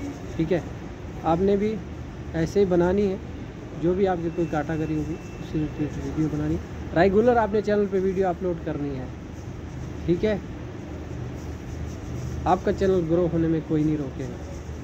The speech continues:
मेरे पास जो भी है ना तजर्बा, वही आपके साथ शेयर कर रहा हूँ मैं। जिन लोगों ने भी YouTube पे चैनल बनाए थे ना शुरू में,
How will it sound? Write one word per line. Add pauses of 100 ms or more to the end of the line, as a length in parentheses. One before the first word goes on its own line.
(1700)
मेरे
पास
जो
भी
है
ना (2250)
तजर्बा, (480)
वही
आपके
साथ
शेयर
कर
रहा
हूँ
मैं। (2250)
जिन
लोगों
ने
भी
YouTube
पे (140)
चैनल
बनाए
थे
ना (280)
शुरू
में,